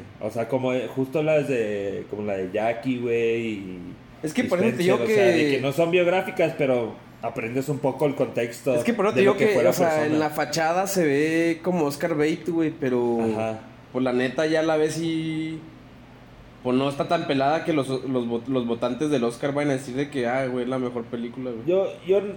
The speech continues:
Speaker 1: yo pensaba que me iba a sentir impresionado y pen-, y cuando empieza sentí, ah, me va a volar las calcetas.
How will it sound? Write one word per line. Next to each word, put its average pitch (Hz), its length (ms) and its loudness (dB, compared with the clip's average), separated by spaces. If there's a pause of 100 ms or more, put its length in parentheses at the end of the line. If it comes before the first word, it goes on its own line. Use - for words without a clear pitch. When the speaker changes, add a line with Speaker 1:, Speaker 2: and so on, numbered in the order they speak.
(360)
Speaker 1:
yo 190 160 2
pensaba 226 400 0
que 220 100 -6
me 165 100 -2
iba 165 100 2
a 185 40 -2
sentir 147 320 -2
impresionado 156 920 -2
y 135 100 -2
pen-, 127 380 -2
y 123 80 -4
cuando 123 260 -2
empieza 156 400 0
sentí, 135 480 -2
ah, 143 640 0
me 131 100 -2
va 120 100 2
a 117 40 0
volar 131 420 4
las 139 500 2 (120)
calcetas. 123 640 -4